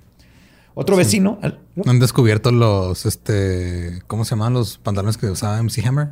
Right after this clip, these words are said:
Speaker 2: Los parachute pants.
Speaker 1: Parachute pants.
Speaker 2: Ajá.
Speaker 1: Y
Speaker 2: Todavía
Speaker 1: sí,
Speaker 2: seguían
Speaker 1: eh,
Speaker 2: usando
Speaker 1: y
Speaker 2: su
Speaker 1: los cintes.
Speaker 2: <laughs>
Speaker 1: Siguen con, con percusiones.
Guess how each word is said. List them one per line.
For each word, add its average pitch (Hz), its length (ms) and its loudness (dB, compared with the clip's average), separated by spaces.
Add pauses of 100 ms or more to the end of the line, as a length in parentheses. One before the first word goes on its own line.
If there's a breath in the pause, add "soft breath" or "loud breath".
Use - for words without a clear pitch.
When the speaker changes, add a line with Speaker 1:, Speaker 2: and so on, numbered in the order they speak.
Speaker 2:
Los 110 180 -4
parachute 131 400 -2
pants. 156 240 0
Speaker 1:
Parachute 160 320 2
pants. 190 320 0 (100)
Speaker 2:
Ajá. 101 260 0 (140)
Speaker 1:
Y - 40 -12
Speaker 2:
Todavía 104 240 4
Speaker 1:
sí, 95 60 0
Speaker 2:
seguían 110 260 2
Speaker 1:
eh, - 20 2
Speaker 2:
usando 104 380 0
Speaker 1:
y - 20 0
Speaker 2:
su 139 120 0
Speaker 1:
los 120 160 0
cintes. 123 440 -6 (200)
Speaker 2:
<laughs> 254 640 2
Speaker 1:
Siguen 127 340 2
con, 123 260 -2
con 113 480 0
percusiones. 113 680 -6